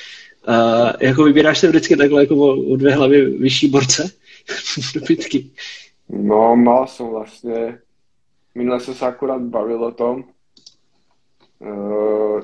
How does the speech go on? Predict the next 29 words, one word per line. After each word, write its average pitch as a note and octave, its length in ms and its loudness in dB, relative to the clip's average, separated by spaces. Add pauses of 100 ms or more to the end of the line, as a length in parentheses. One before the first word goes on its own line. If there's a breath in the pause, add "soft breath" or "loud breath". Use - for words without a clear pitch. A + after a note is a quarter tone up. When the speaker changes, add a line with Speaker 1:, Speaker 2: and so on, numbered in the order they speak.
(100)
Speaker 2:
že A2 220 -2 (1500)
mám A2+ 240 -4
pár A#2+ 240 2
bitiek A#2+ 280 -8
za A#2 100 -8
sebou A#2+ 340 -6
a A2+ 160 -2
asi A#2 160 -14
len A#2 320 -6
raz A#2 400 -2
som A#2 140 -8
mal, A2+ 420 -4
eh, A2 640 -4
seberovného. G2+ 800 -10 (960)
Že G#2 100 -16
tak G#2+ 140 -6 (260)
isto G#2+ 240 -4
vysokého A#2 540 0
ako A2+ 320 -2
ja, A#2 160 0
ťažkého. A2+ 480 -12
Speaker 1:
Mhm. C#3 160 -4 (240)
Speaker 2:
No G#2+ 320 -6
a A2+ 80 -6
inak A2 200 -8
som A#2+ 120 -10
mal, A2+ 360 -2 (320)
ja G#2 120 -10
neviem, G2+ 640 -4